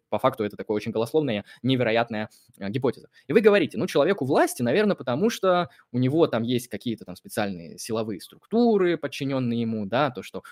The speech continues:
он может обходить конституционные поправки, он может использовать там, э, свои связи за рубежом для того, чтобы реализовывать свою власть и удерживаться у власти и так далее". И ваша гипотеза, она может оказаться наиболее вероятной из этих трех предложенных.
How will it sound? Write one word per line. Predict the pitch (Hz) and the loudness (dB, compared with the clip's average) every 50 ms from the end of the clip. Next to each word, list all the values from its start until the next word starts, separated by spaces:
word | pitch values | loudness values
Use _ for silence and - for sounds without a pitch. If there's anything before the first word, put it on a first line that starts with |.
| - | -6
он | - 123 113 | -4 -2 -2
может | 110 101 - | -2 -4 -6
обходить | - 98 - - 98 123 190 226 220 | -10 -10 -4 -4 -2 0 0 0 0
конституционные | - 175 156 - - - 139 - - 139 123 120 120 - | -2 -4 -4 -4 -8 -8 -8 -6 -4 -4 -4 -4 -6 -6
поправки, | 120 113 - 120 120 113 113 - - 107 - - - - - | -8 -6 -2 0 0 0 0 -2 -8 -8 -8 -10 -16 -10 -4
он | 120 117 | -2 -2
может | 117 104 - - | -2 -2 -6 -10
использовать | 101 - 127 120 107 98 95 90 - | -8 -2 0 0 0 0 -6 -8 -8
там, | 92 90 90 - - - - - | -10 -12 -12 -14 -20 -20 -14 -10
э, | 101 90 90 90 | -8 -6 -6 -6
свои | - - 104 95 90 92 | -8 -6 -6 -6 -6 -6
связи | - - 113 110 101 98 - | -4 0 0 0 0 -2 -6
за | 90 98 | -6 -6
рубежом | 92 98 90 _ - 117 113 135 220 240 233 196 | -6 -6 -6 _ -6 -6 -2 2 2 4 4 2
для | 156 160 151 | 0 -2 -2
того, | - 143 135 135 139 | -2 0 -2 -2 -4
чтобы | 127 - 127 113 123 120 117 113 110 107 | -4 -6 -6 -2 0 0 2 2 0 0
реализовывать | 107 113 117 117 113 120 107 98 - | 0 0 0 0 0 -2 -2 -2 -4
свою | - | -4
власть | 120 160 226 220 233 - | 0 0 0 0 0 0
и | 156 135 | -2 0
удерживаться | 107 104 104 113 127 107 113 104 - 113 | 0 -2 0 0 0 0 0 -6 -4 -2
у | 107 | 0
власти | 135 175 196 - - | 2 0 0 0 -4
и | 135 | -4
так | 127 135 117 | -4 -4 -6
далее". | 104 - - 156 | -6 -8 -2 0
И | 202 | 4
ваша | 240 240 - 214 | 4 4 2 0
гипотеза, | - 185 - 320 311 311 131 135 | -6 -4 -4 -4 -4 -2 -2 -2
она | 156 214 220 | -2 -2 -2
может | 143 127 165 156 143 127 | -2 -2 -2 -2 -2 -6
оказаться | 117 - 117 - - - - 104 | -6 -4 0 0 0 -2 -2 -4
наиболее | 120 151 180 165 165 190 214 190 135 113 | -2 0 0 0 0 4 4 4 4 2
вероятной | 107 110 110 120 143 185 233 254 - 127 101 | -2 -2 -2 0 0 0 -2 -4 -4 -6 -6
из | 110 | -6
этих | 165 165 180 - | -6 -6 -8 -10
трех | _ - 117 - | _ -4 -4 -4
предложенных. | - 117 107 113 104 92 - _ _ - | -4 -6 -6 -4 -6 -8 -10 _ _ -20